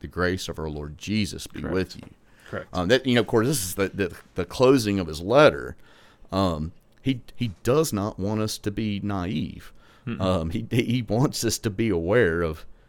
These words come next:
Speaker 1: what is right and what is wrong.
Speaker 2: Yeah.
Speaker 1: Um, a-, and I think Christians fall into this, this trap a lot. And that's why, you know, Tim and I, too, why we're communicating what we communicate, 'cause, you know, w-,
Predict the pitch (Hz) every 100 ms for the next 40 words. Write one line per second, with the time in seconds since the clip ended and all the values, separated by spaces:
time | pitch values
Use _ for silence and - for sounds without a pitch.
0 | _ _ - 113 131 78 - 76 80 104
1 | - 104 113 104 - 95 127 57 - -
2 | - - - - - 92 85 80 76 -
3 | 110 123 123 - 160 - 165 - - 98
4 | - - 117 151 131 117 131 127 95 87
5 | 78 - - - - - - - 95 85
6 | - - 117 160 156 - - - 82 80
7 | 76 78 - - - - - - 117 113
8 | 117 113 98 - - - 87 85 98 -
9 | - 110 156 98 90 - 131 185 92 92
10 | 101 101 87 - 101 117 107 113 110 98
11 | 87 107 - 95 - 92 156 170 80 80
12 | - 101 - - - - - - - -
13 | - - 110 110 - -